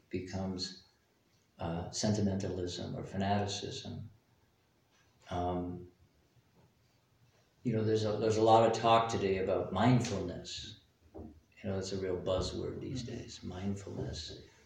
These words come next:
Speaker 1: That to be, be here now, as the famous expression was, you know.
Speaker 2: Yeah.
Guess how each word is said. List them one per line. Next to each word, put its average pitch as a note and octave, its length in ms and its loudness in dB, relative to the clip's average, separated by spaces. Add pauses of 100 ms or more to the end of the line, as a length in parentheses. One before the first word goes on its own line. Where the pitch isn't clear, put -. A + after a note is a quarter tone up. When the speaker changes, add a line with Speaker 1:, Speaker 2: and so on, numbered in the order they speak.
(240)
Speaker 1:
That G#2+ 180 4
to A#2 80 2
be, G#2+ 720 2
be C3 180 10
here A#2+ 240 6
now, A2 440 8
as G2 160 0
the G2+ 100 0
famous G2+ 440 0
expression G2+ 540 0
was, G2+ 380 -4
you A2 120 -6
know. G2 200 -4 (420)
Speaker 2:
Yeah. B2+ 100 -14